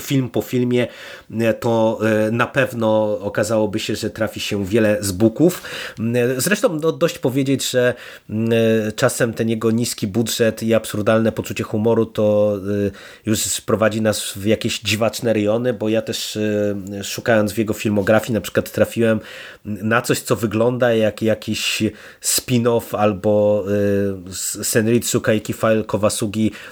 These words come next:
z alternatywnej rzeczywistości, tylko już zrobione nie za, e, e,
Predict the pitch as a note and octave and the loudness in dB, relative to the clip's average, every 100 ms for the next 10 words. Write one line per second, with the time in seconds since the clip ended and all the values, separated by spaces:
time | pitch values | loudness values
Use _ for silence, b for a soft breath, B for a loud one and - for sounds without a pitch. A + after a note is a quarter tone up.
0 | - G#2+ B2+ A2 B2+ A2 G#2+ A#2+ G#2+ A2 | -6 -2 0 0 0 2 2 0 0 0
1 | A2 G#2 A2 - G#2 - A2+ G#2+ - B2+ | 2 0 -2 -2 -4 0 0 0 -2 -4
2 | B2 - A2+ G#2 G2 - G#2+ A2 A2 G#2+ | -4 0 0 0 -2 0 0 2 2 2
3 | G#2 A2 G#2 A2 G2+ F#2+ B B B - | 2 2 2 2 2 0 B B B 0